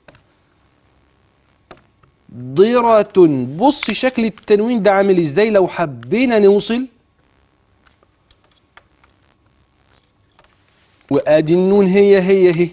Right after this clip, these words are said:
برضو معاي. ناظرة إلى. الله، ده التنوين هنا النون واضحة وجلية. يبقى لما أدغمت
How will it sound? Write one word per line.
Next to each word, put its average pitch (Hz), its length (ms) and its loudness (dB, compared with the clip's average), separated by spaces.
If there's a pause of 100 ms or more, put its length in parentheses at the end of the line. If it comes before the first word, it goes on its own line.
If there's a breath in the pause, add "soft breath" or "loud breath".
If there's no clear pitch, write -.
برضو 165 320 -2
معاي. 170 400 0 (1600)
ناظرة 190 960 2 (1400)
إلى. 151 320 0 (100)
الله، 127 340 -8 (600 soft breath)
ده 117 120 -8
التنوين 143 540 -6
هنا 214 240 -4
النون 196 500 -2 (140)
واضحة 151 600 -2
وجلية. 151 600 0 (840 soft breath)
يبقى 139 300 -2
لما 170 340 -2
أدغمت 226 480 2